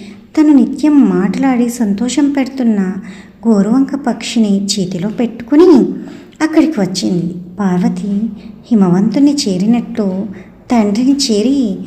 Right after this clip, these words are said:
అతని చింతను తెలుసుకొని చిరునవ్వుతో, "నాన్న, ఎందుకు చింతిస్తున్నావు?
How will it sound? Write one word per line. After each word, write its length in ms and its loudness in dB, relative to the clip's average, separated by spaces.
అతని 320 2
చింతను 440 0
తెలుసుకొని 600 -2
చిరునవ్వుతో, 1040 0
"నాన్న, 340 4
ఎందుకు 520 4
చింతిస్తున్నావు? 760 2